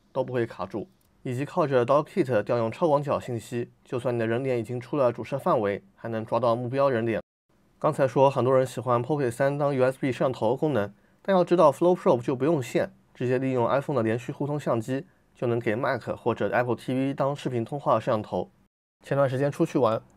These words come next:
Flow Pro 直接把 iPhone 的 FaceTime 体验拉上一个档次，可以边走边看边聊，来给朋友 room tour。之前有一次去冲绳水族馆，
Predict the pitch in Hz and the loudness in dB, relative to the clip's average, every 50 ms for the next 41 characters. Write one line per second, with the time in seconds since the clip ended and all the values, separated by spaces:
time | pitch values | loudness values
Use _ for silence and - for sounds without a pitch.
0 | _ _ - 143 139 143 139 - 165 135 120 110 - 120 123 131 123 113 - - | _ _ 0 2 2 2 4 4 4 4 4 4 2 0 0 2 0 0 -2 -2
1 | 127 127 - 147 127 117 107 - - 165 - - 185 165 - - - 123 113 110 | -2 -2 -2 -2 -2 -4 -4 -4 -4 -6 -2 -2 -2 -2 -2 -4 -6 -4 -4 -2
2 | 110 120 143 151 - 190 175 139 123 117 92 101 - - - 113 - - _ _ | -2 -2 -2 -2 0 0 0 0 0 -2 -4 -6 -10 -8 -8 -8 -8 -8 _ _
3 | _ _ _ _ - 123 120 113 - 151 165 160 135 - 143 143 143 151 160 151 | _ _ _ _ -6 -4 -2 0 2 2 2 2 2 0 0 -2 -4 -4 -4 -4
4 | 135 156 165 160 143 117 104 110 - - _ _ _ - - 180 180 151 117 - | 0 0 0 2 2 2 2 0 0 -4 _ _ _ -2 0 2 2 2 0 0
5 | 120 123 139 135 135 143 156 156 - - - - - - _ _ _ _ _ _ | -2 0 0 2 2 2 0 0 0 0 -2 -2 -2 -4 _ _ _ _ _ _
6 | _ _ - - 254 220 - 185 180 160 123 110 110 113 - - 135 123 120 - | _ _ -8 -8 -6 -2 0 0 2 4 2 2 2 -2 -4 -4 -4 -4 -4 -6
7 | 143 120 - - 156 165 170 165 - - 123 113 127 147 160 - 156 113 | -8 -8 -4 -2 0 2 2 2 2 -2 -4 -2 -2 -4 -2 -2 -4 -4